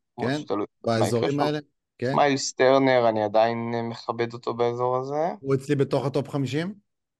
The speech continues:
Speaker 1: אה, והשם האחרון שאני אגיד, אה, וזה מתוך, אה,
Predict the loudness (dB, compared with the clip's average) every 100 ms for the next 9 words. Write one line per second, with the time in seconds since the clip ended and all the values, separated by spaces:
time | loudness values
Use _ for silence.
0 | _ _ _ _ -10 -4 -2 -2 -2 -6
1 | -10 -4 -4 0 0 2 2 0 0 0
2 | 2 0 0 0 0 0 -6 -8 _ _
3 | -16 -12 -10 -10 -10 -10 -12 -14 -20 _
4 | -8 -8 -2 2 4 4 4 4 4 4
5 | 2 -4 -4 -4 -4 0 0